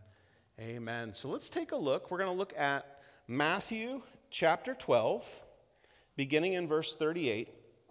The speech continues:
And like I said, one of the amazing things about Jesus is that he shows us how to be truly human. So not only is Jesus Savior, but he's also a model for us for how to be human.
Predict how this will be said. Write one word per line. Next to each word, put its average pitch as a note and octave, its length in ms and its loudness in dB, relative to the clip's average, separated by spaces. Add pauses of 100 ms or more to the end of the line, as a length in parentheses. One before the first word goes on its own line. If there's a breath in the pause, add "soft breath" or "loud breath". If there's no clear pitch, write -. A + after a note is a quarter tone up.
(760)
And F3+ 380 -2
like A3 180 4
I C4 60 2
said, G3+ 200 6
one G3 140 2
of C#4 80 -2
the B3+ 80 2
amazing A3 380 2
things F#3+ 260 -4
about D3+ 300 0
Jesus F3 720 -4 (460 loud breath)
is D3 120 -2
that G3 140 2
he A3+ 80 -2
shows C4+ 500 2
us A#3+ 140 0
how A3+ 180 4
to G#3 100 2
be G3+ 120 -4
truly A#3 500 -2
human. G3 500 -4 (720 soft breath)
So - 160 0
not A3+ 240 6
only C4+ 240 4
is G3 160 4
Jesus F3+ 400 0
Savior, B3 520 2
but E3+ 120 0
he's F3+ 180 0
also A3 420 2
a G3 60 4
model G#3+ 440 0
for A#2 260 -2
us B2 340 -4
for - 120 -2
how A3 260 2
to A3 80 -2
be G3+ 140 -8
human. D3+ 480 -8